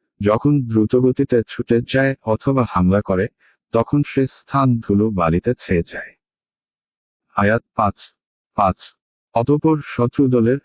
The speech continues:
অভ্যন্তরে ঢুকে পড়ে। আয়াতের তাফসীর। অতঃপর শত্রু দলের অভ্যন্তরে ঢুকে পড়ে।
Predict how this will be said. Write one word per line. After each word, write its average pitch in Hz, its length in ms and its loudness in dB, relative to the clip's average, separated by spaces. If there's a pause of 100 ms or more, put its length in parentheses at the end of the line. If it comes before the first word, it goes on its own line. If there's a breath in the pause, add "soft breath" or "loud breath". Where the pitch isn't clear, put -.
(100)
অভ্যন্তরে 101 720 0
ঢুকে 120 260 0
পড়ে। 95 320 -4 (640)
আয়াতের 127 420 0 (120)
তাফসীর। - 460 -6 (540)
অতঃপর 143 420 2 (100)
শত্রু 123 420 0
দলের 113 360 2 (160)
অভ্যন্তরে 101 640 0
ঢুকে 117 340 -2
পড়ে। 92 320 -6